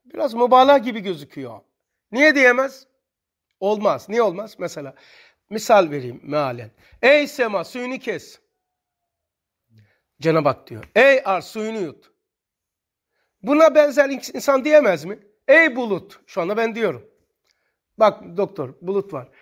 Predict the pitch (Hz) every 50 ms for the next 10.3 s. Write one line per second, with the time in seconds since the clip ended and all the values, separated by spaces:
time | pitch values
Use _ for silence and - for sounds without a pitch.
0 | _ _ _ - 247 302 330 330 302 262 294 269 220 180 139 - _ _ _ _
1 | _ _ _ _ _ _ _ _ _ _ _ - - 226 269 277 302 302 311 330
2 | 330 339 311 247 277 233 208 - - 190 190 185 233 302 254 180 - - - _
3 | _ _ _ _ _ _ _ _ _ _ _ _ _ _ _ _ _ _ _ _
4 | _ _ _ _ _ _ _ _ _ _ _ _ 190 208 233 254 247 233 196 160
5 | 165 147 127 117 107 _ _ _ _ _ _ _ _ _ _ _ 269 294 330 339
6 | 330 277 277 254 214 180 147 - _ _ _ _ _ - 196 262 285 285 277 285
7 | 269 262 220 208 180 139 - _ _ _ _ _ _ _ _ _ _ _ _ _
8 | 214 254 247 277 247 214 170 180 175 180 - 214 208 214 _ _ _ _ _ _
9 | _ _ 139 _ _ _ _ _ _ _ _ _ - 202 254 262 226 202 202 202
10 | 202 220 233 - _ _